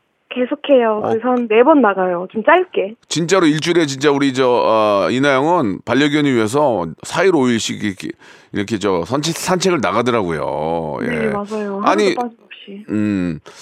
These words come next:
Speaker 2: 말 나온 김에 요새 어떤 작품 하고 있는지 좀 말씀해 줄 수 있을까요? 살짝.
Speaker 1: 아, 네. 저는,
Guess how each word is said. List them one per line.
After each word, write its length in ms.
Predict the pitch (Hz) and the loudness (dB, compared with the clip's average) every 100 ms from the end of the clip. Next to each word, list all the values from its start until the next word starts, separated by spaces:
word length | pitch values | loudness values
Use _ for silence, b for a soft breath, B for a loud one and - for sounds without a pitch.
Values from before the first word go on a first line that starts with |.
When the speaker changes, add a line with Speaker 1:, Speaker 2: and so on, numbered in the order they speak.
| - | 0
Speaker 2:
말 200 | 165 190 | 2 4
나온 220 | 156 196 | 2 2
김에 520 | 208 202 180 190 190 | 2 2 4 6 6
요새 180 | 165 165 | 4 4
어떤 260 | 147 160 208 | 2 2 2
작품 600 | 185 165 190 185 180 165 | 0 -2 -2 0 -2 -2
하고 200 | 175 196 | 0 2
있는지 280 | 196 190 170 | 2 0 0
좀 160 | 185 170 | 0 2
말씀해 320 | 151 139 170 | 0 2 -2
줄 80 | 151 | 0
수 140 | 180 | -2
있을까요? 380 | 160 - 147 160 | -2 0 2 2
살짝. 640 | 175 165 156 160 220 - _ _ _ _ | 2 0 4 4 4 0 _ _ _ _
Speaker 1:
아, 340 | 269 269 277 269 | 4 6 6 6
네. 220 | 262 254 | 6 6
저는, 500 | 226 240 269 311 240 | 2 -2 0 0 -2